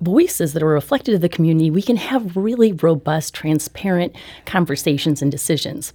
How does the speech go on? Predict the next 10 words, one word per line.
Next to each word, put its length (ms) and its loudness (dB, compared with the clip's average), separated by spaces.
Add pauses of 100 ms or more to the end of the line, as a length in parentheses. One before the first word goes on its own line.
But 140 0
what 180 -4
we're 120 0
finding 420 0
is 220 -4
we 160 -2
don't 360 -6
have 220 -8
that 200 -4
representative, 840 -4